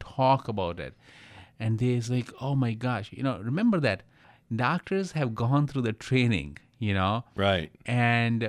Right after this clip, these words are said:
Speaker 1: we have seen all, you know?
Speaker 2: <laughs>
Speaker 1: So, yeah, so,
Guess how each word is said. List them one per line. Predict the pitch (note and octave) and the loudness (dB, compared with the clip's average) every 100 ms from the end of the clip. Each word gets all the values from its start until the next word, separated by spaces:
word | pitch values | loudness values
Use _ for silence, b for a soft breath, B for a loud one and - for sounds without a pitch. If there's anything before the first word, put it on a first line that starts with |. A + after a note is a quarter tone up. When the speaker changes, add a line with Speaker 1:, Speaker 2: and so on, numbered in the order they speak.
| G#2 | 2
Speaker 1:
we | C#3 | 4
have | D3+ A#2+ | 6 2
seen | - D#3 D3 C3+ - _ _ _ - | 0 2 4 2 -6 _ _ _ 2
all, | B2 A2 D#2 C2 - - | 6 8 6 -2 -6 0
you | - A#2 A2+ | 6 6 8
know? | A2 A2+ G2+ | 6 4 2
Speaker 2:
<laughs> | |
Speaker 1:
So, | C3+ | 2
yeah, | B2 A2 | 4 4
so, | A#2 C#3 | 2 2